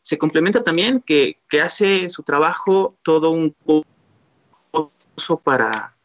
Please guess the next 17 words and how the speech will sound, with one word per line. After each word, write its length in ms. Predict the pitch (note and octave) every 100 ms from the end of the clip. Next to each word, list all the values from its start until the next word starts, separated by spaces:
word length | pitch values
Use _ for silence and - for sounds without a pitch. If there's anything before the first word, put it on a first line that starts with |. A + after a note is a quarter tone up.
| _ - _
para, 140 | - - - -
eh, 500 | F#3 F3+ E3+ F3 E3+ _
yo 160 | E3+ -
creo 140 | D4+
que 440 | - C#4+ A#3 D3 - _ _
hay 340 | - F#3 -
mucha 260 | B3 C4 -
gente 300 | A#3+ G#3+ A3
que 120 | F3+
sí 180 | - F3+
es 180 | F3 -
triste 360 | - A3 - A#3
en 80 |
el 120 | A3 G3+
circo, 600 | - A#3 A#3+ A3+ C4 -
pero 220 | F#3 E3+
también 440 | D#3+ E3 F#3 A3+